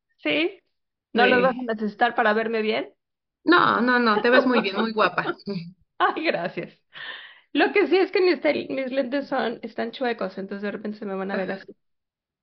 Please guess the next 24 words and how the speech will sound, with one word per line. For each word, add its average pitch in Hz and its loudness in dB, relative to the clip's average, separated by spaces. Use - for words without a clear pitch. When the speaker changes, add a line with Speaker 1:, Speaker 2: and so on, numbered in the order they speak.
Speaker 1:
Ya, 190 -4
la, 185 0
Speaker 2:
Ah, - 4
no 277 6
Speaker 1:
la - -
Speaker 2:
te 240 2
preocupes, 220 2
es 262 2
que 320 6
luego, 302 6
yo 294 0
también 302 0
los 302 0
míos 285 -2
están 269 -4
como, 262 -4
bueno, 277 0
es 285 -4
que 330 -8
tengo 262 -2
esta 262 -4
parte 220 -8
así 233 -10
media, 202 -6